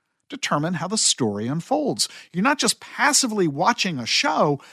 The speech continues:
you're participating in it. Netflix is doing that to create interactive T V shows as well.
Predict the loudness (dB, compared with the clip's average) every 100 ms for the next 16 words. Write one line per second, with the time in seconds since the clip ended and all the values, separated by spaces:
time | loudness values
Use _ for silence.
0 | -4 0 0 -2 -8 -8 -10 -6 0 0
1 | 0 -10 -16 -16 -20 -20 _ _ _ _
2 | _ _ _ _ _ _ _ 0 0 2
3 | -4 -4 -6 -2 0 0 0 -2 -6 -2
4 | 0 0 0 0 -2 -6 -6 -2 -2 0
5 | 0 0 0 0 4 6 6 4